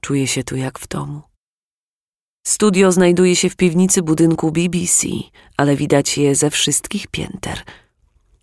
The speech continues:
Przypomina jasno oświetlony, czarno-biały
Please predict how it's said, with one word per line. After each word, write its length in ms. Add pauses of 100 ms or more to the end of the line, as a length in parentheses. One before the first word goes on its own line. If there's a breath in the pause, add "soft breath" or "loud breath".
(140)
Przypomina 600
jasno 500
oświetlony, 760 (360 loud breath)
czarno-biały 1000